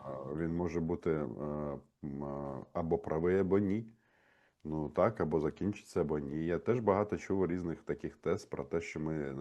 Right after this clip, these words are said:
якраз, якраз от на на грані цього пізділ. Дуже багато що і в Києві, і так далі, от, е, і з-, особливо за підсумками, е,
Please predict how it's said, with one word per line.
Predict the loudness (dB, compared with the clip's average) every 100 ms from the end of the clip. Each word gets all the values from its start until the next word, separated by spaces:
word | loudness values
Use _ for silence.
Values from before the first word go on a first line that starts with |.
| -2
якраз, | -4 -4 -6 -6 -8 -8
якраз | -2 -2 0
от | -4 -8
на | -8 -6 -4 -2 -4 -8 -20 -20 -20 -6
на | -4
грані | -2 0 0 -2
цього | -2 -2 -2
пізділ. | -4 -4 -2 -4 -6 -14 _ _ _ _ -8
Дуже | 0 2 2
багато | 4 4 4 -2
що | -6 -2 -2
і |
в | -4
Києві, | -2 2 4 4 2 -2 -6 -10
і |
так | -6 -4 -2
далі, | 2 2 4
от, | 0 -2 -8
е, | -10 -8 -8
і | -8 -8 -6 -6
з-, | -2
особливо | -2 -2 0 2
за | 2 -2
підсумками, | -4 -6 -8 -4 -4
е, | -2 -4